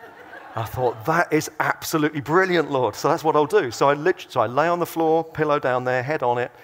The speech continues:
you know, put a cassette tape of worship on, and I looked at the ceiling and I said, "Lord, if this is you, come and get me."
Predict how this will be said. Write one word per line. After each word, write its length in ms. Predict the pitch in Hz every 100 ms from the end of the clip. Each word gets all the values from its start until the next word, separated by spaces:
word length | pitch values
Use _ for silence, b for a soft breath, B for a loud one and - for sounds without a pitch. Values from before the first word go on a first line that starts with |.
| B B B B B B _ _ _ -
you 80 | 123
know, 140 | 131
put 240 | - 156
a 20 | 143
cassette 260 | 120 135
tape 160 | - 120
of 80 | 113
worship 380 | 113 107 113
on, 260 | 107 101 101 B B B B -
and 140 | 113
I 220 | 120 113
looked 360 | 110 139 165 -
at 80 | -
the 100 | 127
ceiling 400 | - 101 95 95
and 80 |
I 60 | 95
said, 260 | - 107 98
"Lord, 280 | 117 123
if 120 | 120 113
this 220 | 117 -
is 180 | 98 95
you, 240 | 92 90
come 200 | - 92
and 100 | 87
get 180 | - -
me." 140 | 87